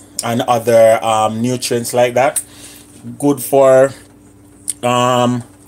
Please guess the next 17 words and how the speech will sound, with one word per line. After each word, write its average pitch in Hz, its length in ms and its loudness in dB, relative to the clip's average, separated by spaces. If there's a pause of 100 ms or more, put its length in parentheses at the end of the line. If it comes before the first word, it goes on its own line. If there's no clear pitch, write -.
(840)
blood 139 360 0
pressure 139 300 -2
support 147 640 -2 (920)
and 135 220 -8
all 135 300 -2 (380)
these 131 260 -10
things. 175 500 -12 (3750)
And 131 240 -4
we're 143 100 -2
just 135 300 -2
gonna 135 340 0
add 131 240 -2
some 117 320 0
to 127 140 -6
it. 104 120 -6
Now, 127 200 -2
flaxseed 170 680 -4